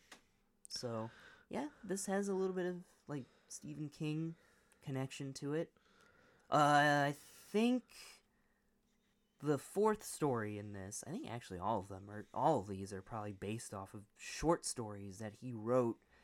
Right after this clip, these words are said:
and published in other sources, in other books.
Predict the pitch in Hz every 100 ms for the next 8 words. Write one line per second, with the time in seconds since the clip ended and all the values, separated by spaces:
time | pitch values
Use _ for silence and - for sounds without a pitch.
0 | _ _ _ 117 101 - 160 160 135 117
1 | - - _ _ _ _ - 123 131 131
2 | 117 104 104 _ _ _ _ _ _ -
3 | 160 151 - 95 110 120 123 107 104 135
4 | 85 - - -